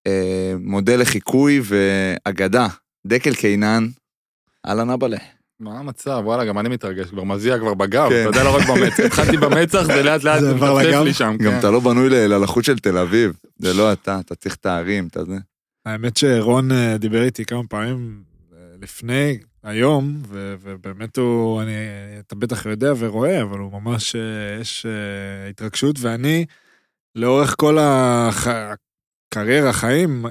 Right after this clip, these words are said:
Speaker 3: יודע שיש ביניכם קשר מיוחד. עכשיו אני מבין כמה הוא מיוחד. וזה שמגיע עכשיו, אתה יודע, אני קלטתי משהו על אורן.
Speaker 1: אה, אורן מגיע עכשיו? תמיד
Speaker 3: אורן מגיע
Speaker 1: במאניה.
Speaker 3: רק כשאנחנו מביאים את הגדולים.
Speaker 1: כן, נו מה.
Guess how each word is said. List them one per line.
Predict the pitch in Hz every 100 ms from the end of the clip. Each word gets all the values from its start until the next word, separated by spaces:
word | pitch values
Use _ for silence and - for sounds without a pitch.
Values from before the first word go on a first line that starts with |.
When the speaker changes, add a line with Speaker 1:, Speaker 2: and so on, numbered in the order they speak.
| -
Speaker 3:
יודע | 117 117 151 180
שיש | 151 131
ביניכם | 123 113 113 107
קשר | 120 -
מיוחד. | 107 107 101 110 123 165 _ _ _ _ _ _ -
עכשיו | - 135 135
אני | 127
מבין | 120 127
כמה | 117 127
הוא | 117
מיוחד. | 107 104 113 131 135 _ _ _ _ -
וזה | 110 113 165
שמגיע | 175 139 123 151
עכשיו, | 113 - 143 180
אתה | 165
יודע, | 113 139
אני | 139
קלטתי | 107 117 143 110
משהו | 117 117 101
על | 104
אורן. | 117 160 190 _ _ -
Speaker 1:
אה, | 127 98
אורן | 98 107 98
מגיע | 92 107
עכשיו? | 117 - 135
תמיד | 104
Speaker 3:
אורן | 156 214 170
מגיע | 135 151
Speaker 1:
במאניה. | 208 135
Speaker 3:
רק | 175
כשאנחנו | - 175 131 123
מביאים | 113 113 143
את | 190
הגדולים. | 113 110 107 117 90 _ _
Speaker 1:
כן, | 101 104
נו | 85
מה. | 87 87